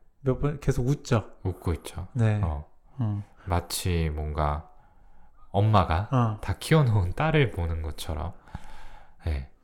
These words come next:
Speaker 2: 배시시 배시시 웃고만 있어요.
Speaker 1: 맞아요.
Speaker 2: 네.
Speaker 1: 그래서 "뭐가 그렇게 재밌냐?" 그러니까 그냥 "네 만나서,
Speaker 2: 음.
Speaker 1: 네,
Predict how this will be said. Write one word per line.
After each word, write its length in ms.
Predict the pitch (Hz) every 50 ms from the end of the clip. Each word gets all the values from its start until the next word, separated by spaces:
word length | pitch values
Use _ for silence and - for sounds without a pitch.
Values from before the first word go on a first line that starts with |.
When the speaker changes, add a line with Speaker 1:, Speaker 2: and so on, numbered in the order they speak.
| - - - - - - -
Speaker 2:
배시시 540 | - 92 85 - 95 76 - - 85 82 78
배시시 460 | - 82 76 - 87 80 - - 82
웃고만 520 | 80 87 - - - 117 113 107 98 82
있어요. 300 | 71 - - - - - -
Speaker 1:
맞아요. 520 | 123 110 110 104 - - 117 104 101 98
Speaker 2:
네. 60 | 98 98
Speaker 1:
그래서 180 | - - 87 127
"뭐가 240 | 117 123 131 143 151
그렇게 220 | 151 151 - 143
재밌냐?" 540 | 123 - 127 113 117 117 127 156 170 147 120
그러니까 280 | 117 117 113 110 110 104
그냥 280 | 107 107 107 101 98 101
"네 200 | 117 117 110 117
만나서, 600 | 107 107 107 107 110 127 127 - - 107 98 92 - - - -
Speaker 2:
음. 160 | 92 90 85 82
Speaker 1:
네, 280 | 92 104 101 98 95 95